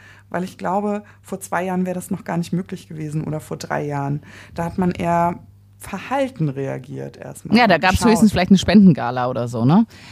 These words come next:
Speaker 2: Aber jetzt,
Speaker 1: Ja.
Speaker 2: jetzt kommt das Thema halt, ähm, das Thema findet immer mehr und mehr in der Öffentlichkeit statt. Und das, das ist das Schöne daran. Jetzt egal in welcher Form, aber es, es ist einfach, es bekommt eine Aufmerksamkeit. Und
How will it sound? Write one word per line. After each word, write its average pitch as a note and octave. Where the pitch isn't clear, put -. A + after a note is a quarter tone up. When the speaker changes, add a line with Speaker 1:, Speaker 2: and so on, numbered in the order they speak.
Speaker 2:
Aber E3+
jetzt, -
Speaker 1:
Ja. F3+
Speaker 2:
jetzt -
kommt F#3+
das F3+
Thema F#3+
halt, E3+
ähm, D3+
das -
Thema G#3
findet G#3+
immer G3+
mehr F#3
und E3+
mehr F3+
in E3+
der -
Öffentlichkeit E3
statt. -
Und D3
das, F#3
das F#3
ist E3
das C3
Schöne B2+
daran. B2
Jetzt D3
egal F3+
in F#3+
welcher E3
Form, F#3+
aber D#3+
es, -
es -
ist -
einfach, G#3
es F#3+
bekommt F#3
eine D3+
Aufmerksamkeit. A3
Und F#3